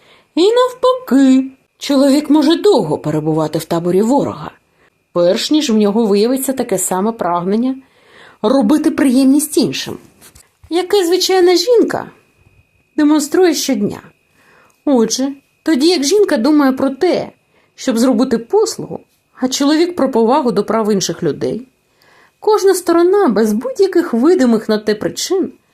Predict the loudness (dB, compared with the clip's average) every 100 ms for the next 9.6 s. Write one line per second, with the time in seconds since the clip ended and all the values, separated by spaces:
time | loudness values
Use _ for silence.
0 | _ _ _ _ 0 2 2 2 2 2
1 | 2 0 -2 -10 -16 _ _ 0 2 4
2 | 2 2 2 0 0 -4 -8 _ _ _
3 | -4 0 2 2 2 -2 -4 -8 -10 _
4 | -12 -2 0 0 2 2 2 2 0 -4
5 | -12 -16 -18 _ _ _ _ -20 _ 0
6 | 0 2 2 2 4 2 2 0 2 2
7 | 2 2 2 0 0 2 2 2 0 0
8 | 0 0 -2 -2 -2 -4 -4 -4 -2 0
9 | 2 4 2 0 -4 -12